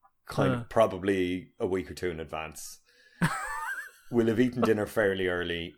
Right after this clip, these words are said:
Speaker 1: We'll pull all of the blinds, um, open a bottle of wine, and
Speaker 2: Wow.
Speaker 1: Chrissy will find the longest mix of Hans Zimmer music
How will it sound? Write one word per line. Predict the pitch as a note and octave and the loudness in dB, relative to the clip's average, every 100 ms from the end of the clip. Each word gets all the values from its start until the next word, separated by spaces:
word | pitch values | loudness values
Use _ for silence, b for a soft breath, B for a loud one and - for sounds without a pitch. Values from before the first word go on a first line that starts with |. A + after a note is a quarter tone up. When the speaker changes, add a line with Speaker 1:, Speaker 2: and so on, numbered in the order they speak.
| - | -6
Speaker 1:
We'll | G#2+ - | -6 -6
pull | - C#3+ C#3+ | 2 6 8
all | C3+ B2 | 10 10
of | A#2+ | 6
the | G#2 | 2
blinds, | G2+ F#2 E2 E2+ F2 - - b b b b b - - - - - - - | -2 -2 -4 -8 -10 -12 -16 b b b b b -6 -6 -8 -6 -8 -8 -2
um, | A2 G#2 G2 G2 G2 G2+ G2+ G2 G2+ - _ _ | 2 4 4 2 0 0 -2 -2 -6 -10 _ _
open | D3 D3 A#2+ | 4 6 6
a | |
bottle | G#2+ G#2 | 6 4
of | G2+ | 2
wine, | F2+ F2 E2+ E2 - b b b _ - | 2 0 -4 -8 -14 b b b _ -2
and | A2 G#2 G2+ A2 A2+ | 0 0 0 -2 -4
Speaker 2:
Wow. | A2+ - _ - | -6 -12 _ -8
Speaker 1:
Chrissy | - A2+ A2+ A#2 G#2+ G2+ G2 | 0 2 2 0 0 -4 -4
will | G2+ G2 F#2+ | 0 2 2
find | F#2 - - F#2+ F2+ F2+ F2 E2 - _ _ | -2 -6 0 2 0 -4 -8 -10 -16 _ _
the | - F#2+ F2+ F2 D2 - - | -6 -6 -6 -10 -16 -14 -4
longest | G#2 G2+ G2+ G#2 G2+ G#2 - - - - - _ _ _ _ | 0 4 4 2 0 -2 -2 -8 -10 -12 -16 _ _ _ _
mix | G2 G2 G2+ - - - - _ - | -6 -2 -2 -4 -8 -8 -10 _ -4
of | F#2+ F#2 F2+ - _ _ - | 0 0 0 -10 _ _ -12
Hans | G#2 G2 G2 | -4 -2 -2
Zimmer | F#2 G#2 G#2+ | -2 0 0
music | A#2 A#2+ A#2+ D3+ - | 2 0 0 -8 -16